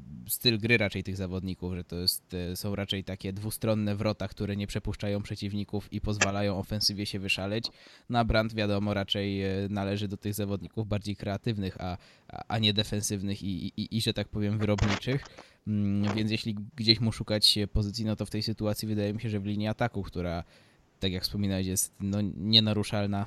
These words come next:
e, w tym momencie, e, pod tym, pod tym względem, że, no, czy, czy Sancho, czy Haaland, no, sobie znakomicie radzą.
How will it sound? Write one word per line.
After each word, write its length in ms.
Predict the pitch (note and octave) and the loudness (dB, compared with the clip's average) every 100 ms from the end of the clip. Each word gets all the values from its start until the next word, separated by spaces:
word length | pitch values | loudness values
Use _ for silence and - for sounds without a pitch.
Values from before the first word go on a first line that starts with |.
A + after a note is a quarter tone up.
| - G2 | -2 -4
e, 120 | F#2+ | -4
w 60 | |
tym 160 | - G#2 | -2 -2
momencie, 560 | G2 F#2+ F#2+ G2+ G2 G#2+ _ _ _ _ _ _ - - | 0 -2 -2 -2 -4 -6 _ _ _ _ _ _ -14 -2
e, 160 | G#2+ | 0
pod 220 | G2+ G#2 - | 4 2 2
tym, 280 | G2+ G2 | -2 -2
pod 180 | F#2 G#2 | 0 -2
tym 120 | G#2 | -2
względem, 380 | G2 G2+ F#2+ F#2+ | -2 -2 -2 -2
że, 120 | F#2+ | -2
no, 160 | F#2 F2 | -4 -6
czy, 140 | - - | -8 -4
czy 140 | A2+ | 2
Sancho, 340 | - G#2+ G#2+ G#2+ | 4 4 2 0
czy 120 | G#2 | 2
Haaland, 300 | G2+ G2+ G#2 | 2 2 0
no, 100 | G2+ | -2
sobie 260 | G2+ G2 | -2 -2
znakomicie 520 | G#2 G2+ G#2 G2+ - F#2+ | -2 -2 0 0 0 0
radzą. 320 | F#2+ G#2 | 0 2